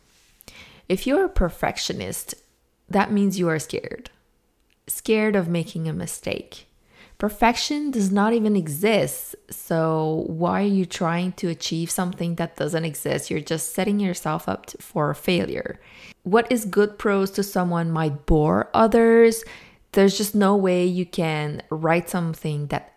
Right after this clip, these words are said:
every single person on this earth will appreciate. So don't fixate on errors and flaws, because you're only causing yourself anxiety and lowering your results. Because when you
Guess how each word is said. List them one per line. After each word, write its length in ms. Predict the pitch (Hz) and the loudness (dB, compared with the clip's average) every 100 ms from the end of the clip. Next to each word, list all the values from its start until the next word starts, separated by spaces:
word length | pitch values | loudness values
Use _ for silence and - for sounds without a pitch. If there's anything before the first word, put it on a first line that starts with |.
| - | 2
every 460 | 175 180 196 190 | 2 4 4 4
single 460 | 185 190 175 165 160 | 2 -2 -2 -2 -2
person 600 | - 170 165 - 175 165 | -4 -4 -4 -4 -6 -6
on 220 | - 170 165 | -4 -4 -2
this 200 | 170 - | -6 -6
earth 360 | - 160 156 - | 0 0 0 -6
will 400 | 170 160 165 180 | -8 -4 -4 -4
appreciate. 880 | 165 156 - - - - - - - - _ - - _ _ | -4 -6 -8 -8 -8 -10 -12 -12 -20 -20 _ -20 -20 _ _
So 300 | - 180 151 - | -10 -6 -6 -2
don't 280 | 185 254 - | -2 -2 -6
fixate 640 | 285 - - 233 226 226 - | -10 -8 -4 -2 -2 -4 -8
on 240 | 180 185 - | -6 -6 -2
errors 640 | 156 156 180 196 196 196 | 0 2 2 2 2 0
and 280 | - 165 156 | -2 -4 -6
flaws, 720 | - 160 160 165 240 285 - - - - - | -8 -2 0 0 -2 -4 -10 -16 -20 -20 -14
because 260 | - 208 | -2 0
you're 160 | 202 196 180 | 2 2 0
only 300 | 190 208 220 | 2 2 0
causing 580 | - 185 175 185 220 | -4 0 0 0 0
yourself 500 | 214 185 - 160 165 - | 0 0 -2 -4 -4 -2
anxiety 720 | 170 156 151 151 165 208 220 | -4 -2 -2 0 0 0 0
and 200 | 180 151 | 0 -2
lowering 420 | 151 165 185 202 | -2 -2 0 2
your 160 | 190 170 | 2 0
results. 640 | 160 147 - 160 - - | -2 -4 0 0 -2 -8
Because 320 | - - 165 | -12 -12 -8
when 500 | 170 165 190 214 226 | -6 -2 0 0 0
you 320 | 220 214 214 | 2 2 2